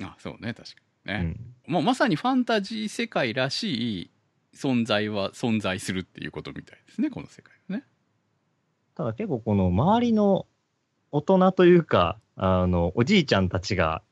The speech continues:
Speaker 2: いい人多いじゃないですか、今のところ。
Speaker 1: うん、まあ、最初はね。
Speaker 2: 見えてる限りは。
Speaker 1: そうね。最初はあれだけど、実際は優しいみたいなのとか、まあ、
Speaker 2: うん。
Speaker 1: ちゃんと、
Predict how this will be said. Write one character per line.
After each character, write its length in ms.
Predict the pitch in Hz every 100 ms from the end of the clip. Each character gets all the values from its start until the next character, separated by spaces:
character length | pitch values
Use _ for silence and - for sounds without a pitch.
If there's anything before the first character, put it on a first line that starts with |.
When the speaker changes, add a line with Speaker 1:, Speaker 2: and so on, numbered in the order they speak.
| _
Speaker 2:
い 120 | 160 156
い 20 |
人 440 | - 95 82 - -
多 160 | 127
い 40 | 101
じ 80 | 85
ゃ 60 |
な 120 | 80
い 80 | 82
で 60 | 92
す 100 | -
か、 180 | 113 - _ -
今 180 | 87
の 60 | 82
と 100 | 82
こ 100 | 80
ろ。 160 | 78 -
Speaker 1:
う 60 | 113
ん、 260 | 113 82 76
ま 160 | 98
あ、 20 | 85
最 180 | 110 101
初 20 | 95
は 40 |
ね。 0 |
Speaker 2:
見 40 |
え 40 | 92
て 0 |
る 60 |
限 260 | - 123 98
り 80 | 87
は。 160 | 90 -
Speaker 1:
そ 180 | 87 -
う 20 |
ね。 180 | 120 - _
最 260 | - 90
初 140 | 95 113
は 280 | 139 - 92
あ 40 |
れ 100 | 80
だ 120 | 82
け 140 | - 85
ど、 220 | 123 - _ _ _
実 140 | 92 85 -
際 160 | 80 90
は 100 | 104
優 80 | 73 82
し 200 | - 71
い 40 |
み 100 | 73
た 180 | 78 -
い 60 | 131
な 200 | 135 _
の 120 | - 78
と 80 | -
か、 140 | -
ま 180 | 78 73
あ、 40 |
Speaker 2:
う 40 | 101
ん。 240 | 92 85
Speaker 1:
ち 80 | -
ゃ 80 | 82
ん 80 | 73
と、 280 | 73 69